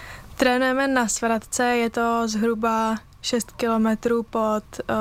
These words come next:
pod brněnskou přehradou, ale rozhodně nesmí nikdo čekat, že tam bude nějaká divoká voda. Trénujeme úplně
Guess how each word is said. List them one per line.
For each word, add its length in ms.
pod 180
brněnskou 560
přehradou, 720
ale 320
rozhodně 400
nesmí 340
nikdo 260
čekat, 360
že 100
tam 220
bude 180
nějaká 360
divoká 440
voda. 320
Trénujeme 500
úplně 460